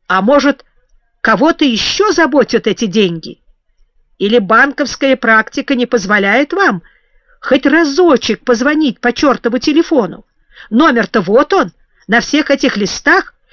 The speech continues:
и он не изменился?» Миссис Сент-Джордж, я крайне сожалею, но, а будь наоборот, говорю, приди я с басенкой, что книжки пропали,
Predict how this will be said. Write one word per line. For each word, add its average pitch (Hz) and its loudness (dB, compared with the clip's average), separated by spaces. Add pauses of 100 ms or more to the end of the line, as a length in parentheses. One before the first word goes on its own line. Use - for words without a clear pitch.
(100)
и 233 2
он 294 4
не 226 0
изменился?» 196 -2 (2250)
Миссис 226 -2 (220)
Сент-Джордж, 214 -4 (600)
я 208 -2
крайне 330 0
сожалею, 196 -4 (560)
но, 277 2 (1040)
а 175 -2
будь 240 -4
наоборот, 175 -4
говорю, 330 -2 (1040)
приди 220 2
я 320 0
с 214 -8
басенкой, 226 -2
что - -4
книжки 254 -4
пропали, 190 -6